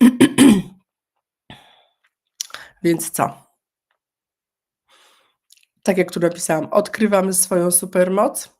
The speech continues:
wstajemy z mocą przy poniedziałku. Właśnie, trochę wam tutaj tej mocy dam.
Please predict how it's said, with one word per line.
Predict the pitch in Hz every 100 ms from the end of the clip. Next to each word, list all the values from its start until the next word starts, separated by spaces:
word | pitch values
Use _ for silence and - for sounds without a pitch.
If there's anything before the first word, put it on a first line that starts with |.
| -
wstajemy | - 214 190 190 185
z | 185
mocą | 180 180 214 262
przy | 254 -
poniedziałku. | 190 196 190 196 185 175 180 226 320 _ _ _ - - - _ _ _
Właśnie, | 151 143 139 - -
trochę | - 214 220 190
wam | 175 160
tutaj | 170 170 165
tej | 160 156
mocy | 170 170 151
dam. | 165 196 226 254